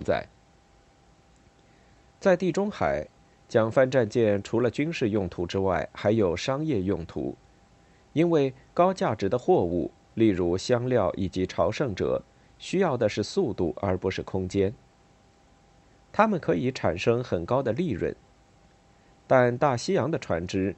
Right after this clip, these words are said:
依赖于相对价值较低的体积庞大的货物，羊毛和织物、盐、鱼以及酒。在大西洋，国家的账目记载中，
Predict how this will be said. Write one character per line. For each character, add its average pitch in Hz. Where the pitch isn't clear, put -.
依 165
赖 180
于 120
相 143
对 127
价 123
值 101
较 113
低 139
的 87
体 90
积 98
庞 92
大 135
的 87
货 87
物， 73
羊 104
毛 107
和 98
织 120
物、 123
盐、 98
鱼 110
以 101
及 113
酒。 62
在 127
大 117
西 120
洋， 101
国 135
家 190
的 185
账 131
目 104
记 107
载 73
中， 98